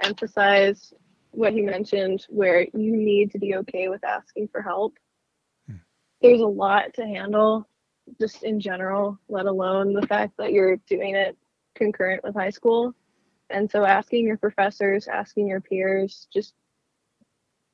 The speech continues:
Speaker 1: even your advisors, just to let them know, it's probably one of the best things I could ever recommend to somebody.
Speaker 2: Janelle, uh,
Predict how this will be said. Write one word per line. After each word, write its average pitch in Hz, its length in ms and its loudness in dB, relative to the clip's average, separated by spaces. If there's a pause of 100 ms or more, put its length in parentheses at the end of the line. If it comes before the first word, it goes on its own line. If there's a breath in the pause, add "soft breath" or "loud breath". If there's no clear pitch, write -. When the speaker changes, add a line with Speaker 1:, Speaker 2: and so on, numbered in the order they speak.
(260)
Speaker 1:
even 220 280 0
your 202 120 2
advisors, 190 720 -2 (200)
just - 320 -6
to 208 80 0
let 196 200 0
them 190 160 -6
know, 190 420 -6 (580)
it's - 340 -16 (680)
probably 220 240 2
one 208 100 0
of 208 80 0
the 202 60 0
best 190 340 -6
things 180 640 -4
I 190 120 -4
could 180 160 -6
ever 180 200 -4
recommend - 420 -8
to 220 100 -12
somebody. 208 400 -10 (2500 soft breath)
Speaker 2:
Janelle, 113 560 -2
uh, 98 300 -4